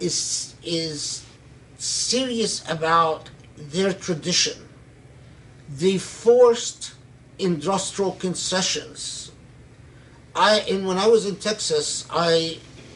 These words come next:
um, the, uh,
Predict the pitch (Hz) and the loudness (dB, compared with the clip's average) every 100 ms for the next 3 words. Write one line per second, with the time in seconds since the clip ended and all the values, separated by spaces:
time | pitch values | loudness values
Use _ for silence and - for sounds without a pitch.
0 | - - - - 156 147 147 - - - | -20 -20 -12 2 4 4 -2 -10 -20 -20
1 | - 143 147 156 151 147 143 - - - | -20 -16 -8 -8 -8 -10 -12 -18 -20 -20
2 | - - - - - - 466 - - - | -20 -20 -20 -20 -20 -20 -20 -20 -20 -20
3 | - - - - - - - - - | -20 -20 -20 -20 -20 -20 -20 -16 -12